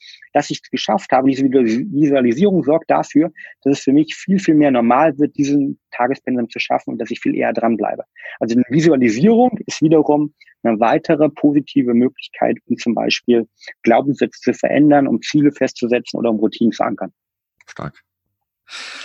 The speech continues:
Speaker 2: Ich kann noch stundenlang weiter mit dir quatschen. Äh, ich hätte gesagt, für heute machen wir Schluss, für die heutige Folge. Und, äh, aber für alle Leute da draußen, die jetzt noch mehr über Brain Effect erfahren möchten, über eure Produkte et cetera,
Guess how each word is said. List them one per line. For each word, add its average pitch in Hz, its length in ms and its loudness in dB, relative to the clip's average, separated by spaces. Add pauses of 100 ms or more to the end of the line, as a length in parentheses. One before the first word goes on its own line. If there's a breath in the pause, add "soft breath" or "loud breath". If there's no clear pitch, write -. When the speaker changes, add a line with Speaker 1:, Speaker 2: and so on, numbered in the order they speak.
(440 loud breath)
Speaker 2:
Ich - 100 -8
kann 120 120 -2
noch 107 100 -2
stundenlang 104 400 2
weiter 98 200 0
mit 80 160 0
dir 82 60 -2
quatschen. 107 560 0
Äh, 92 60 2
ich 87 100 0
hätte - 120 -4
gesagt, 95 420 -2 (560 loud breath)
für 92 160 -4
heute 104 180 0
machen 95 160 2
wir 90 80 2
Schluss, - 400 -4
für 104 140 -2
die 95 100 2
heutige 98 240 -2
Folge. 107 420 -2 (560 loud breath)
Und, 98 360 2
äh, 92 40 4
aber 92 280 2
für - 120 -2
alle 104 140 0
Leute 98 300 2
da 92 100 0
draußen, 95 580 0
die 92 200 -2
jetzt 92 180 0
noch 85 80 -2
mehr 95 160 2
über 90 160 0
Brain 90 240 0
Effect 95 300 -2
erfahren 92 320 2
möchten, 92 340 2
über 85 400 0
eure 87 220 -2
Produkte 92 400 -6
et 87 100 -8
cetera, 92 320 -8